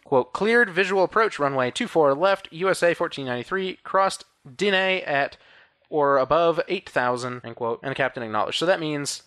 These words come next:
uh, one of their waypoints along the approach was the waypoint Denay, D E N A Y, and they were to cross that at or above eight thousand feet. At five fifty-nine P M and fifty-seven seconds, the crew confirmed with the air traffic controller that they were cleared for the visual approach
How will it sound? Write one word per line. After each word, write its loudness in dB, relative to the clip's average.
uh, 2
one 0
of 0
their 2
waypoints -2
along -2
the -8
approach -2
was 0
the -6
waypoint -4
Denay, -2
D -14
E -8
N -6
A -6
Y, -4
and -2
they 0
were 2
to -10
cross 2
that 0
at 0
or 2
above 0
eight -6
thousand -4
feet. -14
At -2
five 0
fifty-nine -2
P -4
M 0
and -6
fifty-seven -2
seconds, -2
the -8
crew -2
confirmed 0
with -2
the -4
air 2
traffic -2
controller 2
that -8
they 0
were -2
cleared -4
for -4
the -4
visual -2
approach 0